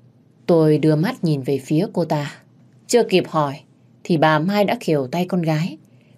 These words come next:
Bà ta quay sang cười hiền lành và nói với tôi.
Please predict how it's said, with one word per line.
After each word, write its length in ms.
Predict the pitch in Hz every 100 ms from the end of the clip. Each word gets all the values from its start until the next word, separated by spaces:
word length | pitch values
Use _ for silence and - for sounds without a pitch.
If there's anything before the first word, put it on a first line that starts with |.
| _
Bà 200 | - 165
ta 140 | 160 208
quay 200 | 220 214
sang 320 | 214 208 190
cười 200 | 160 147
hiền 200 | 156 147
lành 300 | 139 143 135
và 100 | 143
nói 240 | 139 147 -
với 100 | 240
tôi. 260 | 180 175